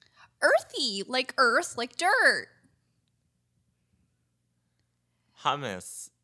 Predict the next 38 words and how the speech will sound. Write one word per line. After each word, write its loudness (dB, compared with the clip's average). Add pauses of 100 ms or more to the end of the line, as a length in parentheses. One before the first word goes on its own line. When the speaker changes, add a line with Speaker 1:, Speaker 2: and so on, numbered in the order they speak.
(120)
Speaker 2:
How -4
was -6
I -4
gonna -2
get -12
the -10
hummus -8
portion? -16
Speaker 1:
Well, -8 (720)
that -4
was, -6
that 4
was -4
the -10
wild -10
card. -14 (200)
Speaker 2:
<laughs> -18 (300)
Speaker 1:
Uh, 2
the -4
last -2
part -2
of 0
the 0
definition -8 (100)
is -12
it -16
has -8
been -10
used -12
in -8
gardens -6
and -8
in -8
construction -12
since -14
ancient -16
times. -16 (520)
Speaker 2:
Hmm. -20